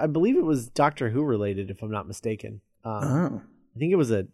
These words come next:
Speaker 1: I think it was a Dalek or something with an out of an order sign on it.
Speaker 2: Oh man, those
Speaker 1: Um,
Speaker 2: guys are always up to something.
Speaker 1: <laughs> Yeah, I think that's what we, what we did. We could probably
Speaker 2: Okay.
Speaker 1: use something that's, like, actually original, but, uh, yeah.
Speaker 2: Yeah.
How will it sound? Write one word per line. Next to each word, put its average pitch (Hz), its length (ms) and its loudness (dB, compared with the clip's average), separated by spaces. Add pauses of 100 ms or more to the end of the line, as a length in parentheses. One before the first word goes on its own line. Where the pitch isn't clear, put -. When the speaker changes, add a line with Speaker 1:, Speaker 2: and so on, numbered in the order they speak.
(100)
Speaker 1:
I 135 60 -4
think 160 140 0
it - 20 8
was 143 100 6
a 113 60 2
Dalek 120 540 2
or 156 60 -2
something 156 360 -2
with 127 160 -2
an 117 80 0
out 117 160 2
of 107 100 -4
an 110 80 -2
order 127 420 0
sign 151 480 -4
on 156 180 -4
it. - 140 -6 (420)
Speaker 2:
Oh 120 200 -2
man, 95 400 -6
those 120 160 4
Speaker 1:
Um, 113 60 -2
Speaker 2:
guys 110 220 4
are 95 160 2
always 98 240 2
up 98 180 -4
to 98 100 -12
something. 98 500 -8
Speaker 1:
<laughs> - 60 -10
Yeah, 143 440 6
I 110 80 2
think 170 200 -2
that's 143 180 4
what 127 100 2
we, 120 180 2 (100)
what 117 180 0
we 107 120 0
did. 104 260 -2 (200)
We 269 120 12
could 269 100 12
probably 277 300 12
Speaker 2:
Okay. 185 60 12
Speaker 1:
use 185 200 10
something 160 260 10
that's, 143 180 8
like, 131 140 6
actually 123 420 4
original, 113 500 2
but, 98 360 0
uh, 98 340 -6 (120)
yeah. - 160 4
Speaker 2:
Yeah. 107 260 6